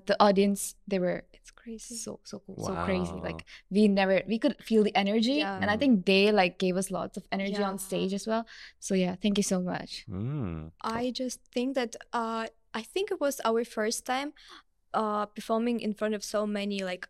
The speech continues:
Speaker 2: our actual fans.
Speaker 3: Yeah.
Speaker 1: Yeah, right.
Speaker 2: Because of course we had some, uh,
Speaker 1: Like,
Speaker 2: performances
Speaker 1: Hang
Speaker 2: before.
Speaker 1: Sauce and all.
Speaker 2: Yeah, yeah, yeah. They were, like, our fans too, but
Speaker 3: Yeah.
Speaker 2: it wasn't, like, that, the huge crowd in front of us. For us, it
Speaker 3: Mm-hmm.
Speaker 2: was the first time, and I feel like maybe for Ari it's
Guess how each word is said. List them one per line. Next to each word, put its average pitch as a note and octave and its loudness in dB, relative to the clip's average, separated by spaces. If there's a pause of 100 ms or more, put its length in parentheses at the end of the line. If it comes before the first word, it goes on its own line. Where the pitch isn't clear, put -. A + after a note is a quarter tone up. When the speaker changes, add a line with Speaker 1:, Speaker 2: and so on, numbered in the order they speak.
Speaker 2:
our G#3+ 0
actual G#3 -6
fans. F#3+ -10 (120)
Speaker 3:
Yeah. G3 4
Speaker 1:
Yeah, F#3 2
right. F#3 2
Speaker 2:
Because C#4 6
of C4+ -2
course E4+ 2
we C#4+ -4
had C4 -2 (140)
some, A3+ -2
uh, G#3 -2
Speaker 1:
Like, G#3 -4
Speaker 2:
performances A#3 -2
Speaker 1:
Hang C4+ 2
Speaker 2:
before. E4+ 4
Speaker 1:
Sauce D#4 4
and A#3+ 2
all. A3 2
Speaker 2:
Yeah, C#4+ 2
yeah, A#3+ 0
yeah. G3+ -4 (220)
They D#4 4
were, F#4+ 4
like, F4 6
our C4 6
fans C4 -4
too, D4+ -2
but A#3+ 2
Speaker 3:
Yeah. G3 2
Speaker 2:
it C4 0
wasn't, D#4 2
like, A#3 0
that, G#3+ -2 (180)
the A3+ -4
huge A#3+ -2
crowd A3 -2
in - -10
front G#3+ -12
of G#3+ -6
us. B3+ -6
For G#3+ 0
us, A#3 0
it C#4+ 0
Speaker 3:
Mm-hmm. B3 -2
Speaker 2:
was A3+ -2
the - -6 (100)
first F#3+ -4
time, B3+ -6 (360)
and C#4 -2
I C4 0
feel D#4+ 2
like C#4+ 0
maybe B3 -4
for C4+ -2 (120)
Ari C4+ 0
it's A#3 -10